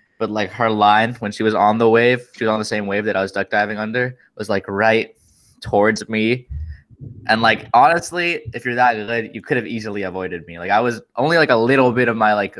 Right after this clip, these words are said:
back of my board was sticking out, like, a barely, but whatever. And she was, like, super pissed and, like, cussing and stuff. Um, and I was, like, I go up to Grant and I'm like, "Don't look behind us," but I just pissed off this person really, like, a lot. <laughs> And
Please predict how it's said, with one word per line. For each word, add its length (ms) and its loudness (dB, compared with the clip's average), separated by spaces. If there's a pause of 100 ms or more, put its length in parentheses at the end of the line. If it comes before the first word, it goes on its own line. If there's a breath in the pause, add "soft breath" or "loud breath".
back 220 0
of 60 -12
my 120 -4
board 200 -4
was 120 -10
sticking 340 -12
out, 240 -10 (160)
like, 140 -6
a 60 2
barely, 520 0 (420 loud breath)
but 60 0
whatever. 500 4 (360 loud breath)
And 100 -2
she 80 2
was, 140 6
like, 120 2
super 440 0
pissed 400 -2
and, 100 -8
like, 160 -6
cussing 420 -4
and 100 -10
stuff. 460 -8 (120)
Um, 360 -6 (560 soft breath)
and 80 4
I 40 8
was, 80 4
like, 120 6
I 80 4
go 120 6
up 80 -4
to 80 2
Grant 320 4
and 100 4
I'm 80 -2
like, 220 -2
"Don't 180 4
look 200 2
behind 340 2
us," 120 -4
but 100 -2
I 40 0
just 160 -8
pissed 220 -4
off 180 2
this 100 -10
person 300 -6
really, 240 -4
like, 240 -6
a 60 -4
lot. 300 2
<laughs> 20 -2
And 360 -4